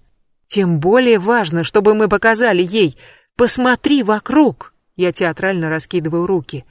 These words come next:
«Это всё, этот дом, здесь выросла наша дочь». Карин отпивает вина. «И что ты предлагаешь?»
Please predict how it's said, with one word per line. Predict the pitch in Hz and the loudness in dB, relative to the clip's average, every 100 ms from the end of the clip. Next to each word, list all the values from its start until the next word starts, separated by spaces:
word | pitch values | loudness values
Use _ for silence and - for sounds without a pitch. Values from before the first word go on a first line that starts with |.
| _ _ _ _ _ | _ _ _ _ _
«Это | 214 220 226 | -6 -2 -2
всё, | - - 240 226 139 _ _ _ _ _ | -2 -2 2 2 0 _ _ _ _ _
этот | 214 220 240 175 | -4 0 -2 0
дом, | 165 254 202 143 _ _ _ _ | 2 4 2 -4 _ _ _ _
здесь | 202 196 247 226 | -4 0 0 0
выросла | 190 220 254 240 254 233 | 0 2 2 2 2 0
наша | 220 226 - | 0 0 -2
дочь». | 202 233 220 - - _ _ _ _ _ _ _ | 0 0 -2 -6 -14 _ _ _ _ _ _ _
Карин | - 196 190 196 | -2 0 0 -2
отпивает | 175 - 165 156 147 - | -6 -2 -2 -2 -6 -8
вина. | 170 156 127 - _ _ _ _ _ _ _ - | -8 -6 -8 -12 _ _ _ _ _ _ _ -4
«И | 202 | 0
что | 190 - 214 | 0 2 0
ты | 202 196 | 0 -2
предлагаешь?» | 196 185 180 151 160 190 - - | 0 2 0 0 -4 -4 -10 -12